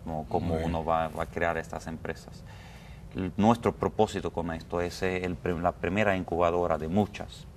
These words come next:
Speaker 1: El
Speaker 2: Ya.
Speaker 1: próximo estamos ya anunciando para que esté una parte aquí en la capital y otra parte en Santiago. Y
Speaker 2: Mm.
Speaker 1: tendrá un otro enfoque de nuevo tecnológico, porque nuestro sie-, sueño es no solo ofrecer el internet, el entretenimiento, pero también ayudarle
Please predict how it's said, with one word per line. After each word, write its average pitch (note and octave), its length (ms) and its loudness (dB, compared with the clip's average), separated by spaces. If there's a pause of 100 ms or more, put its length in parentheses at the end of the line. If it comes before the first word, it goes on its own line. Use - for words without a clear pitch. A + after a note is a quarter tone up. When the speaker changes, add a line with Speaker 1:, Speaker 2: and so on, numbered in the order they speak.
(140)
Speaker 1:
El E2+ 120 -2
Speaker 2:
Ya. D2+ 80 -2
Speaker 1:
próximo F2+ 420 4
estamos F2 340 0
ya F2+ 120 4
anunciando F2+ 580 2
para E2 280 2
que E2 100 -2
esté F2 200 0
una F2 220 2
parte E2+ 360 2
aquí F#2 380 0
en F2 80 -4
la E2 100 0
capital F#2 540 0
y F#2 60 0
otra F2 240 2
parte E2+ 340 0
en D#2+ 80 -6
Santiago. E2+ 480 -2 (680)
Y - 60 -4
Speaker 2:
Mm. D2+ 60 0
Speaker 1:
tendrá F#2 280 2
un F2+ 120 2
otro F2 300 0 (180)
enfoque E2+ 420 -2 (260)
de E2 80 -6
nuevo E2+ 280 -2
tecnológico, F2+ 640 -2 (460)
porque E2+ 200 0
nuestro F2+ 360 0
sie-, - 280 -2
sueño F2 480 0
es F2 180 -4
no F2+ 120 -2
solo A2 260 0
ofrecer F2 400 0
el F2 140 -2
internet, F2+ 480 -2
el F2+ 100 -2
entretenimiento, E2+ 840 -4 (360)
pero F2 160 2
también E2+ 460 -2
ayudarle E2+ 560 2